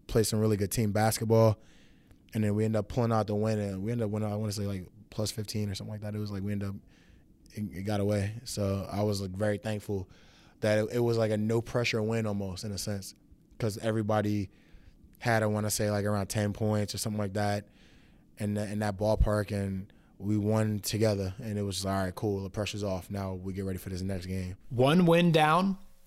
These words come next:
Speaker 2: five to go. Up next in Buffalo, two days later, was Missouri, the ten seed, having just upset seven seed Clemson on Friday. Missouri was coached by Mike Anderson and had developed a reputation for its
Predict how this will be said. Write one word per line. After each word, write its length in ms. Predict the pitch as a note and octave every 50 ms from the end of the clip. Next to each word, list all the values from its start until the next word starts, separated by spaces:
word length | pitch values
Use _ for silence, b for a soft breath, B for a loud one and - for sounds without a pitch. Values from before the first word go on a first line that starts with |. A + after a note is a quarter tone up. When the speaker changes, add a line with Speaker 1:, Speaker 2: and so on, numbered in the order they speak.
| - - -
Speaker 2:
five 420 | - - - - A2+ A2 B2 C3 -
to 100 | - D3
go. 340 | B2 C3 A#2 G#2+ - - - - _ _ _ _ _ _ _ _ _ _ _ -
Up 140 | G3 G3+ F#3
next 320 | F#3 G3+ G3 G3 - -
in 140 | F#3 F3 D#3
Buffalo, 420 | C#3+ F#3+ - - F#3+ F#3 F#3+ G3+
two 240 | G3 - - F#3+ F#3+
days 280 | F#3 F3+ F#3 F3 C#3 D3
later, 320 | D3+ D#3+ F3 F#3 E3+ E3+
was 220 | D#3 C#3+ C#3+ B2+
Missouri, 560 | C3+ D3 D3 C#3+ B2+ C3 E3+ F3+ D#3+ A#2 G#2 - - - - - -
the 60 | -
ten 360 | B2+ - - - - G3+ G3+ F3
seed, 400 | - - - G#2 - - - -
having 280 | - - D#3 D#3+ D3+ B2+
just 280 | D#3 F3 - - -
upset 380 | F3 C3+ - - E3+ D3 - -
seven 360 | - - G#3+ G#3 G3 G3 D#3
seed 300 | - - E3 D3+ C3+ C3
Clemson 500 | - - E3+ F#3+ G3 F3+ - - B2 A2+
on 140 | A2+ A#2+ B2
Friday. 520 | - - E3+ D#3+ D#3+ C#3 A2 - - - - - - B B B B B B B B B B B B B B -
Missouri 320 | - D3 G#3 B3 C4+ C#4
was 120 | A3+ F#3 -
coached 420 | - - F3+ F#3+ F#3 - - D3+
by 140 | D3 D#3 D#3
Mike 460 | D3+ C#3+ C#3+ D3 D#3 F3 F3 - -
Anderson 600 | D#3 D#3+ E3 D3+ C#3 B2 - - - - - - - - -
and 100 | C#3+ C#3
had 120 | D3 D3+
developed 360 | C3+ C3 C#3 E3 E3+ E3+ -
a 60 | - C#3
reputation 680 | D3 D3+ C#3+ D#3+ C#3+ - - D#3 D#3+ D3+ - D#3+ C#3
for 260 | - - D3+ C#3 C#3
its 280 | C3 B2+ - - -